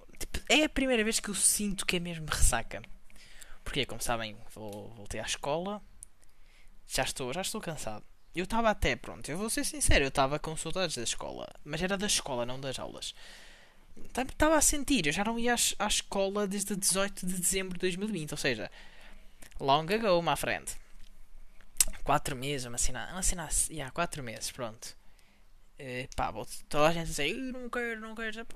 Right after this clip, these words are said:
tá, eu vou ser sincero, eu sou um gajo sincero, eu tinha saudades. Eh,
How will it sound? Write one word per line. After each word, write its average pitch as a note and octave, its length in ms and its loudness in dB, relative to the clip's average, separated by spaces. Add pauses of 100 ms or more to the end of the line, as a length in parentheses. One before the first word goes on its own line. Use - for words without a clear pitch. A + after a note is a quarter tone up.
(220)
tá, F3 120 2
eu D4 140 2
vou D#4+ 140 -2
ser - 140 -2
sincero, D4+ 360 0
eu - 60 0
sou A#3 120 -2
um A#3 40 -4
gajo B3+ 180 -2
sincero, A#3+ 340 -2
eu C3+ 80 -2
tinha A#3+ 280 -6
saudades. - 560 -2 (960)
Eh, C#3+ 280 -2